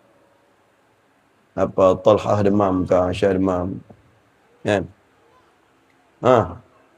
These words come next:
Umi Aisyah. Kalau Uwais demam kecil-kecil dulu, hampa kata apa waktu dia demam? Ha? Bila dia demam, boleh sakit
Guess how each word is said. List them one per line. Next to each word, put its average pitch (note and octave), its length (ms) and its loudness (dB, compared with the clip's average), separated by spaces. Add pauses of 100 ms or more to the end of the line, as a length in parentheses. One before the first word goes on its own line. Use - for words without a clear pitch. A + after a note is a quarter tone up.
(140)
Umi C3 240 6
Aisyah. C3 400 4 (400)
Kalau C#3+ 320 6
Uwais E3+ 160 8
demam F3 240 6
kecil-kecil E3+ 480 6
dulu, G3+ 160 10
hampa E3+ 160 6
kata D3+ 240 8
apa B2+ 100 6 (100)
waktu A#2+ 120 4
dia C3 160 6
demam? A2 240 4 (2000)
Ha? B2+ 240 2 (1300)
Bila A#2 240 4
dia C3 80 6
demam, D3+ 400 6
boleh D#3 160 8
sakit D#3 340 4